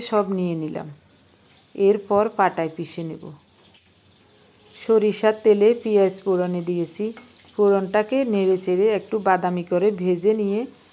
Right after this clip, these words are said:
এখন মাছের তেলটা দিয়ে দিলাম। দিচ্ছি স্বাদ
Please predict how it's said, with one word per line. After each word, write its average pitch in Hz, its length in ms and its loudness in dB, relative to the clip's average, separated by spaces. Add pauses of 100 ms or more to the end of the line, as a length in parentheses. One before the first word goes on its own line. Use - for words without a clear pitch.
(120)
এখন 190 300 -4 (120)
মাছের 185 380 -2
তেলটা 180 360 -2
দিয়ে 170 260 -4
দিলাম। 165 320 -8 (1300)
দিচ্ছি 208 400 -4
স্বাদ 196 280 2